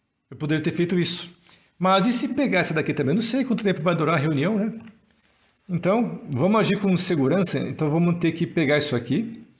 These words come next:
e colocar aqui. Aqui, é, é, nós, nós não teremos aula aqui, é, é, nessa, nessa primeira semana, porque foi acolhida, né? A aula vai ser inteiramente online.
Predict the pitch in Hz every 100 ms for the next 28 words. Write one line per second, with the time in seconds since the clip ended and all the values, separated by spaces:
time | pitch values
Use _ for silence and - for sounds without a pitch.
0 | _ _ _ _ _ _ 139 135 131 -
1 | - _ _ - 147 147 156 151 - 110
2 | - - _ _ _ _ _ _ _ -
3 | 170 147 151 202 202 175 165 160 - 160
4 | 156 156 160 160 180 - 190 202 175 233
5 | 233 175 202 131 135 180 151 110 - 151
6 | 127 123 117 110 110 110 107 98 117 123
7 | 120 117 110 113 120 - - 127 127 131
8 | 135 - 139 143 - 135 175 165 143 135
9 | 143 139 131 127 190 151 196 - - -
10 | _ _ _ _ - 131 135 131 131 -
11 | 143 156 143 135 143 123 113 185 147 101